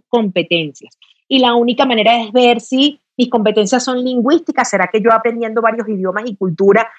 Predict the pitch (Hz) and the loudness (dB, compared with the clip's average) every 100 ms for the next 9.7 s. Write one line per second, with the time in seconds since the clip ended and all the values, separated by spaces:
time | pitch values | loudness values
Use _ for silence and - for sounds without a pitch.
0 | _ - 214 214 214 220 226 202 220 226 | _ 0 2 2 0 -8 -8 -4 -4 -4
1 | 220 240 233 214 208 202 226 220 180 - | -6 -6 -6 -6 -8 -10 -6 -4 -6 -12
2 | _ - 208 - 190 262 - 226 226 220 | _ -6 -4 -2 -2 -2 -4 -6 -8 -6
3 | 269 240 240 - 226 - _ 214 196 226 | -6 -6 -4 -2 -2 -6 _ -4 0 0
4 | 214 - 226 226 208 - 220 214 208 196 | 0 2 2 4 2 0 0 0 -2 -8
5 | 185 208 190 208 - _ - 196 - 196 | -6 0 2 2 -2 _ -6 -4 0 0
6 | 190 196 214 196 247 247 208 - 208 185 | 0 -2 -4 2 4 4 0 -2 -2 0
7 | 185 196 233 208 214 190 196 196 190 226 | 0 -2 0 0 2 -2 -2 -2 0 2
8 | 208 - 233 220 214 254 247 233 240 220 | 2 2 2 2 -4 -8 -4 -4 -4 -8
9 | 190 180 185 226 233 240 | -6 -6 -4 -4 -4 -6